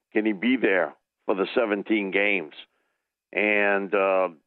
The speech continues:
they just haven't made a lot of big plays on defense. That, that to me in this league jumps out. Or they've, they're a talented defensive team, but they haven't made a ton of big plays on defense. And you're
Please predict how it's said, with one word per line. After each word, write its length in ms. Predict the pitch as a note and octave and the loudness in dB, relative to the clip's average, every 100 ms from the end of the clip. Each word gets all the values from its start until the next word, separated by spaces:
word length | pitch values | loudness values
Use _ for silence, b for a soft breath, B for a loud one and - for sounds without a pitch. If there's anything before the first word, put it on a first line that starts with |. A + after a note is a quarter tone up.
| _ | _
they 100 | - | -4
just 280 | F3 G#3+ D#3 - | -2 -2 -2 -2
haven't 300 | A#2+ G#2+ F#2+ | -2 -2 0
made 180 | A#2+ | 0
a 60 | G2 | 0
lot 240 | E2 G2+ | 0 0
of 120 | G#2+ E2 | -2 -2
big 220 | A2 - | -4 -2
plays 300 | G#2+ G2 G2+ | -2 0 0
on 200 | G2 E2 | -2 -4
defense. 420 | D#2+ F2+ - D2 - - _ - | -6 -6 -6 -6 -8 -16 _ -4
That, 140 | F#2+ - G2 | -4 -4 -4
that 400 | D#3 G#3+ A3+ - | 0 0 -2 -2
to 80 | D3+ | -2
me 260 | A#2+ C#3 C3+ | 0 2 2
in 120 | A#2 | 2
this 180 | B2+ B2 - | 2 0 -4
league 520 | A2+ A#2+ A2+ G#2 F#2+ - | 0 2 2 -2 -6 -2
jumps 380 | A#2+ A2 - A2+ | -2 -2 -2 0
out. 280 | F2 A#1 _ _ _ _ _ _ - | 0 -2 _ _ _ _ _ _ -4
Or 220 | G2 A2 | 0 2
they've, 420 | G#2 G3 C#4 G3+ | 2 0 -2 -6
they're 200 | G#2 G#3 | 0 0
a 60 | D#3 | 0
talented 640 | - C3+ F3+ A#3 - A2+ | -2 -2 0 0 -2 -4
defensive 560 | F#2+ G2+ F#2+ F2 F2+ E2 | -4 -4 -4 -4 -8 -6
team, 240 | F#2+ F#2 | -2 -2
but 120 | F2 F#2+ | -2 0
they 100 | A2+ | 0
haven't 340 | E3+ A3+ C#3 | 0 -2 -2
made 220 | A#2+ E3 | 0 2
a 120 | B2 G2 - | 0 -4 -4
ton 400 | E3+ F3 B2+ G2+ b b b b _ | -2 0 0 -4 b b b b _
of 600 | - A2 A2 G#2+ G#2+ G#2+ E2 _ _ - | 0 2 2 2 2 0 -6 _ _ -2
big 180 | D3 - | -2 -2
plays 460 | - C3 B2+ G#2+ | -2 2 2 0
on 200 | A2+ G2 | -2 -2
defense. 440 | F#2 F#2+ - E2 - - - _ _ _ _ _ _ _ | -4 -4 -2 -4 -6 -18 -20 _ _ _ _ _ _ _
And 320 | - G#2+ A2+ A2 | -2 0 -2 -2
you're 200 | A#2+ | 0